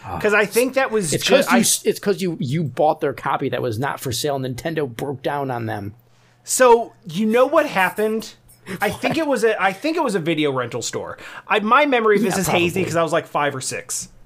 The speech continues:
Speaker 2: Right? So, like, I don't, I
Speaker 1: Yeah.
Speaker 2: don't have it, I don't
Speaker 1: Well, you
Speaker 2: have
Speaker 1: would
Speaker 2: it,
Speaker 1: have been at
Speaker 2: like,
Speaker 1: least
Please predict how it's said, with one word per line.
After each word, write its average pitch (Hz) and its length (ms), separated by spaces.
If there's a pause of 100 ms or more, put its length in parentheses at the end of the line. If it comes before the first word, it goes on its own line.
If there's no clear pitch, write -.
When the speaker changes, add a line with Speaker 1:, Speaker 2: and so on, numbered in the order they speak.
(920)
Speaker 2:
Right? 143 380
So, 156 160
like, 143 160
I 165 80
don't, 165 140
I 156 80
Speaker 1:
Yeah. - 20
Speaker 2:
don't 165 360
have 156 220
it, 147 220 (960)
I 226 160
don't 233 140
Speaker 1:
Well, - 60
you 202 60
Speaker 2:
have 214 140
Speaker 1:
would - 0
Speaker 2:
it, 170 60
Speaker 1:
have 165 60
been 185 80
at 180 60
Speaker 2:
like, 160 80
Speaker 1:
least 165 140